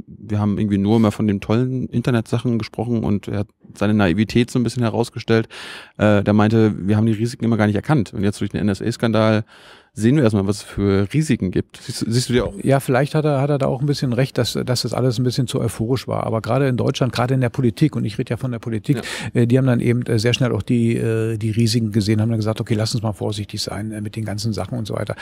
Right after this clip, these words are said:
Speaker 2: Aber, äh, wir haben auch unterschätzt, äh, was alles passieren kann. Also gerade mit N S A, gerade mit den Datenskandalen und so weiter, es traut sich ja, äh, fast niemand mehr, irgendwas in die Cloud zu laden, äh, weil man nicht weiß, äh, wo liegt das Zeug dann und ist das dann auch wirklich sicher.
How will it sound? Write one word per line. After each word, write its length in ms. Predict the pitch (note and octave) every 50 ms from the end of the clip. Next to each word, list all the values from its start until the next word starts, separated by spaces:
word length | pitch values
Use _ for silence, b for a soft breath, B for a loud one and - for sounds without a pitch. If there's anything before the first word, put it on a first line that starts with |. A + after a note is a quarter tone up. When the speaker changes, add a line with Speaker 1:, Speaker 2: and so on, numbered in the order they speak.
| B B B B B
Speaker 2:
Aber, 380 | - G2+ A#2 C3 E3 F3+ F3+ -
äh, 160 | F3+ D#3+ D3
wir 60 | D3
haben 80 | C#3 D3
auch 100 | C#3+ -
unterschätzt, 520 | D#3 C3+ C3+ A#2+ - C#3 C3+ - - -
äh, 240 | D#3+ D3+ D3 C#3 B2+
was 120 | B2+ -
alles 200 | - B2+ B2+ B2+
passieren 320 | - D3 - - F3+ D#3 -
kann. 180 | - G#2+ G#2+
Also 160 | A2 G2+ G2 G#2+
gerade 280 | - A2+ A2+ A#2 B2
mit 160 | B2 A#2+ -
N 120 | - G#2+ G#2
S 160 | G#2+ G2+ -
A, 260 | - - - A2+ C3
gerade 280 | C3+ - - A#2+ A#2 A#2
mit 100 | A#2 -
den 200 | B2 A#2 A#2 A2
Datenskandalen 720 | G#2+ G2+ A2 C3+ B2+ - - C3 C3 B2 B2 B2 C3 C#3 C#3+
und 80 | C3
so 80 | B2+ C#3+
weiter, 160 | C#3 C#3 C3+ B B B B B
es 140 | B A#2+ -
traut 180 | - - A2+ -
sich 160 | C3+ A#2+ -
ja, 180 | B2+ B2 B2
äh, 200 | B2+ B2+ B2 A#2
fast 280 | - - A#2 A2 - -
niemand 280 | A#2+ A#2+ B2 A#2 G2+ A2+
mehr, 280 | A#2 A#2 A#2+ A#2+ A#2+
irgendwas 300 | A#2+ A#2 A#2 A#2 A#2 -
in 80 | A#2+ A#2
die 60 | A2
Cloud 280 | - - F#2+ G#2 A2+ -
zu 140 | - C#3+
laden, 400 | B2 A2+ G#2 G#2+ A2+ C3 C#3 C#3+
äh, 220 | D3 C3+ B2+ B2 A#2
weil 80 | A#2
man 220 | A#2 A#2+ A#2+ B2 B2+
nicht 140 | A#2+ G#2 G#2+
weiß, 340 | G#2+ G#2 A2+ B2+ B2 -
äh, 260 | C3+ C3+ C3+ C3 C3 B2+
wo 100 | C3+ C#3+
liegt 220 | C#3+ D3 C#3+ -
das 180 | C#3 B2+ - -
Zeug 240 | - B2+ B2+ B2+
dann 220 | - C3 B2+ C3+ C#3
und 180 | C#3 B2+ -
ist 160 | C3 B2 - -
das 100 | - -
dann 120 | - B2+
auch 180 | B2 - - -
wirklich 240 | A2 - - A2+
sicher. 260 | - A#2 - - G#2+